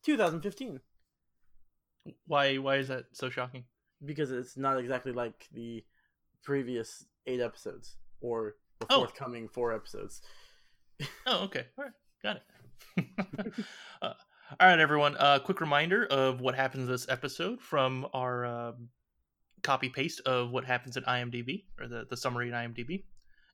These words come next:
Speaker 2: Just when Jessica has Kilgrave right where she wants him, Hogarth's involvement complicates the situation.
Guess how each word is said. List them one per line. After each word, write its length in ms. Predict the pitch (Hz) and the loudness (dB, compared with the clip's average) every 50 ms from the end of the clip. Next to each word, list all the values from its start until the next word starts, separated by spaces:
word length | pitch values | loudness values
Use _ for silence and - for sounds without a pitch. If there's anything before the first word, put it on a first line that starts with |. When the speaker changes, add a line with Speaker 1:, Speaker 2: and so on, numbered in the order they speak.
| - | -8
Speaker 2:
Just 320 | 165 - 185 190 190 - - | -2 2 2 2 2 2 0
when 180 | 160 147 139 | 0 0 2
Jessica 400 | 120 143 160 156 - - 151 135 | 2 2 0 0 0 0 2 2
has 260 | 117 123 151 143 - - | 4 4 4 2 2 0
Kilgrave 460 | - 180 170 147 127 127 113 117 110 - | 2 2 2 4 4 2 2 2 0 -4
right 240 | 139 175 190 185 185 | -2 0 0 0 2
where 80 | 175 151 | 0 0
she 140 | 131 - 147 | 0 0 0
wants 320 | 131 131 143 143 135 - | 2 4 4 4 4 2
him, 240 | - 123 117 117 123 - _ _ _ _ - | -4 -4 -4 -6 -6 -12 _ _ _ _ -4
Hogarth's 500 | - - - 208 - 135 120 117 - - | 2 4 4 4 4 2 2 2 0 -4
involvement 540 | 131 120 113 131 131 131 127 131 123 - - | -4 0 2 2 2 2 2 0 -4 -6 -6
complicates 600 | - - 147 147 139 143 120 - 135 117 - - | -2 0 0 2 2 0 -2 0 -2 -4 -6 -8
the 80 | - 113 | -10 -10
situation. 720 | - - 117 - - 110 113 117 117 117 - 107 - | -8 -8 -8 -6 -6 -4 -4 -4 -4 -4 -8 -12 -14